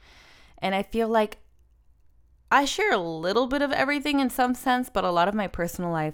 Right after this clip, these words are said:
I don't fully share, you know, 'cause sometimes I'm out with friends and family and I just wanna enjoy the moment.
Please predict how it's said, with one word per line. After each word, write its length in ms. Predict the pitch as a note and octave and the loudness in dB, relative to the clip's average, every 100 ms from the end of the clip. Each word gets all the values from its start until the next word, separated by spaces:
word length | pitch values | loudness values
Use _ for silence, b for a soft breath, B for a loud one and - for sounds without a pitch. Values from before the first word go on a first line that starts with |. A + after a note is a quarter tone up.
| - | -4
I 160 | D#3 | -6
don't 400 | D3 D3+ C3 - | -6 -4 -4 -6
fully 320 | - - - - | -12 -12 -10 -12
share, 480 | - C#2+ - - B B B | -12 -12 -14 -18 B B B
you 100 | F3 | -2
know, 120 | E3+ | -2
'cause 180 | D#3+ G3 | -2 -2
sometimes 400 | B3+ C4 F4 D4+ | 0 2 2 4
I'm 80 | B3 | 4
out 140 | G#3+ | 2
with 140 | G3+ - | 0 0
friends 400 | F3 E3+ E3+ E3+ | 2 2 0 -4
and 140 | D#3 | -6
family 440 | D#3+ D#3 E3 D#3+ C#2+ | -2 -2 -2 -4 -4
and 100 | D#3+ | -4
I 80 | |
just 200 | F3 A3+ | -4 0
wanna 140 | B3+ A#3 | 2 2
enjoy 220 | F3+ D#3+ | 0 -2
the 60 | D3 | -2
moment. 380 | C#3+ C#3 - | -2 -4 -6